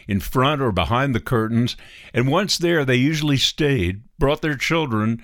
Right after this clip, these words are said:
and many times their grandkids. They met the same loving but demanding director and left rehearsals, costume making, and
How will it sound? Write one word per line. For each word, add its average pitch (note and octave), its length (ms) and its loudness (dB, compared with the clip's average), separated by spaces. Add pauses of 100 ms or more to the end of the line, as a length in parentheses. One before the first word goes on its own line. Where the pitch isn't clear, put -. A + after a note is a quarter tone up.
(200)
and B2 180 2
many E3 240 2
times B2 500 0
their D3+ 160 0
grandkids. D3 760 -2 (540)
They C#3 160 0
met C#3 240 0
the A2+ 80 -2
same D#3+ 420 0
loving D3+ 440 0
but A2+ 140 0
demanding D3 580 0
director B2 580 -2 (260)
and A#2 200 0
left E3+ 220 -2
rehearsals, C#3+ 760 -2
costume C3 580 -2
making, B2 520 0
and E2+ 140 -6